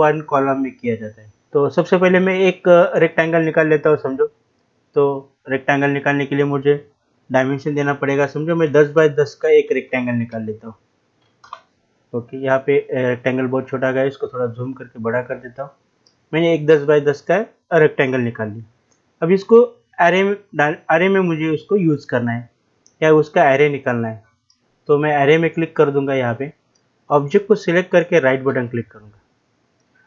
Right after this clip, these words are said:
फिर जैसे object को select करके right button click करेंगे या तो, अ, space bar press करेंगे तो आपको array बन जाएगा। अभी इसमें अगर आप चाहते हैं क्या रो और कॉलम बढ़ाना है मुझे, तो आपको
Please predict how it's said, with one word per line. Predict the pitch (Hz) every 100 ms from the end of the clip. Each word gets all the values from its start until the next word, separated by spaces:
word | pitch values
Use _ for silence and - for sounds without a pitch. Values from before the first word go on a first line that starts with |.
| _ _ 214
फिर | 208
जैसे | 202 196 226 220 226 160
object | 160 165 196 208
को |
select | 196 175 180
करके | 180 175 151
right | 143
button | 156 170 160
click | 170 160
करेंगे | 165 160 165 170 156
या | 139
तो, | 139 151
अ, | 147 - _ 135 131
space | 131 - 139 139
bar | 160
press | 156 151 -
करेंगे | 151 147 156 - _ _ _ _ _ _ _ _ -
तो | 147
आपको | 139 160
array | 127 123
बन | 123 113
जाएगा। | 107 104 101 - _ _ _ _ 165
अभी | 170 202
इसमें | 196 226 226
अगर | 208 220 214
आप | 190 - -
चाहते | 160 156 175
हैं | 170
क्या | 175 165
रो | 143 160
और | 165 156
कॉलम | 147 147 156 165 - _ _ _ _ _ _ _ _ _
बढ़ाना | 139 143 147 156
है | 143
मुझे, | 127 117 117 - _ _ _ _ -
तो |
आपको | 160 151 175 165